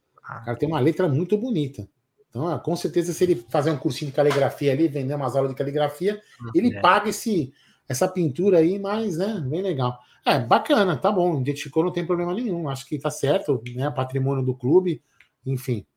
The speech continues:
Speaker 1: Mas podiam fazer uma área pra pichação, você já não acha mais interessante? Deixar uma área, tipo uma, tipo assim, ó, piche com giz.
Speaker 2: Senhor pichador, pi-, piche aqui, né?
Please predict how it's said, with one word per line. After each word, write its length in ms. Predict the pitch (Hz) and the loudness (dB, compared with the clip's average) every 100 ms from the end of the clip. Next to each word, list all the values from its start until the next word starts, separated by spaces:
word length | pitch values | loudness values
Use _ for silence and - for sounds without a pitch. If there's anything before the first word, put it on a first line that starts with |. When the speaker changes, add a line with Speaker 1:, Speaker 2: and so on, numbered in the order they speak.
| _ _ _ _ _ - | _ _ _ _ _ -4
Speaker 1:
Mas 120 | 160 | 0
podiam 260 | 196 208 226 | 2 2 2
fazer 240 | 240 226 | 4 4
uma 120 | 254 | 2
área 320 | 196 214 220 | 0 2 4
pra 120 | 214 214 | 2 -2
pichação, 480 | 220 247 233 185 | -2 -4 -2 -2
você 140 | 165 170 | 0 0
já 60 | |
não 60 | 185 | 0
acha 140 | 147 | 0
mais 140 | 147 135 | -2 -2
interessante? 640 | 135 123 - 175 123 - _ _ _ _ _ _ _ _ _ _ _ - | 0 0 0 -2 -4 -8 _ _ _ _ _ _ _ _ _ _ _ -10
Deixar 260 | 135 185 | -4 -2
uma 120 | 190 | 0
área, 140 | 170 165 | 2 2
tipo 300 | 226 - 277 | -2 0 0
uma, 280 | 247 170 131 | 0 -2 -6
tipo 220 | 214 233 | -2 0
assim, 200 | - 180 | 0 0
ó, 100 | 131 | -2
piche 460 | - 214 240 - - | -2 2 2 2 0
com 180 | 247 | 2
giz. 120 | 196 151 | 4 8
Speaker 2:
Senhor 300 | 156 180 - | 8 8 6
pichador, 640 | 180 202 180 151 147 131 - | 4 6 6 8 6 4 0
pi-, 280 | 147 151 147 | -2 -2 -4
piche 360 | - 151 - | -4 -4 -2
aqui, 320 | 151 - 131 | -4 -4 -4
né? 220 | 120 123 | -4 -8